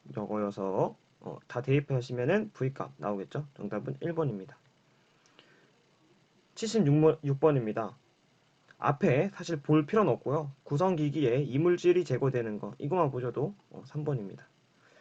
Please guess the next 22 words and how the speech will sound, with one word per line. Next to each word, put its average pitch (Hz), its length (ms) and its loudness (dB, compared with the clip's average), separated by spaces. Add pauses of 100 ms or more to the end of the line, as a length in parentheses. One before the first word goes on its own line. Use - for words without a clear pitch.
(380)
칠십칠 226 480 -2
번 220 160 4
보도록 143 320 0
하겠습니다. 117 800 -2
왕복 143 500 0
운동이라 185 440 2
돼 131 120 0
있으면 139 480 -2 (140)
그냥 139 380 -4
플랜저 175 460 -6 (320)
끝. 107 200 -6 (2000)
칠십팔 214 420 0
번 214 160 6
볼게요. 117 360 -2 (1900)
자, - 100 -12
한쪽 240 420 -2
방향은, 226 520 6 (600)
어, 92 140 -8
이렇게 139 220 -2
되네. 127 260 0
역방향은 165 580 2
힘들다. 160 500 0